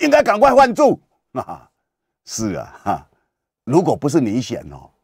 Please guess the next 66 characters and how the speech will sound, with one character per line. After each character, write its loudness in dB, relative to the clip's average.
国 2
民 2
党 2
里 -6
面 -2
很 -10
多 -4
人， -6
今 0
天 4
如 4
果 -2
不 -8
是 -2
我 0
代 0
表 -4
选， -14
我 -8
就 -2
给 -6
他 -2
烂。 -2
我 -6
碰 0
过 0
太 0
多 -4
了 -8
啊， -2
他 0
们 -2
出 0
来 2
选 -6
了， -14
也 0
选 -6
输， -6
可 -6
是 0
他 2
们 -2
可 2
以 2
捞 4
一 -4
票 -2
钱， -10
就 4
来 6
出 -4
来 4
捞 4
钱 -6
的 -8
太 -2
多 2
了 2
啦， -2
我 2
认 4
识 2
太 6
多 6
了。 4